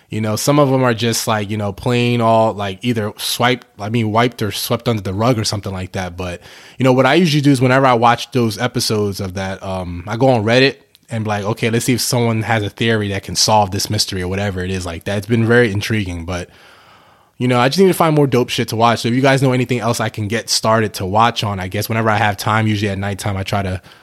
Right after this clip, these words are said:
you know, pop on Netflix or Hulu or something and see if something I can watch. But, um, now, as in terms of N F L, like I said, N F L, I just watch whoever's on. I don't have a favorite N F L team. I don't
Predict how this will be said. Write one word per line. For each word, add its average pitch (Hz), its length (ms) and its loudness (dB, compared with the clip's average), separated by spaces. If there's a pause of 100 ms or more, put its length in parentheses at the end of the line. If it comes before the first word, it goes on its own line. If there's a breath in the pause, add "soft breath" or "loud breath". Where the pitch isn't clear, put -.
(240 loud breath)
you - 80 -6
know, 92 160 -4
pop - 280 0
on 107 140 2
Netflix 107 460 -2
or 90 80 -4
Hulu 104 320 0
or 90 80 -4
something 95 400 -4
and 90 100 -4
see 104 140 -2
if 92 140 -6
something 95 260 -6
I 90 100 -6
can 85 160 -8
watch. 92 380 -6
But, 87 160 -6
um, 85 300 -8 (720)
now, 127 80 0
as 123 100 2
in 117 60 -2
terms 165 240 4
of 127 60 -2
N 139 120 4
F 123 180 0
L, 131 260 4
like 110 180 -2
I 113 60 -2
said, 107 180 -4
N 131 160 2
F 143 100 -2
L, 135 60 6
I 127 100 4
just 127 160 -4
watch 123 200 2
whoever's 110 320 0
on. 107 300 0 (540 loud breath)
I 98 80 -6
don't 110 140 0
have 117 160 2
a 110 80 0
favorite 113 340 0
N 107 140 0
F - 140 -4
L 120 180 4
team. 113 600 0
I 98 120 -4
don't 104 320 -6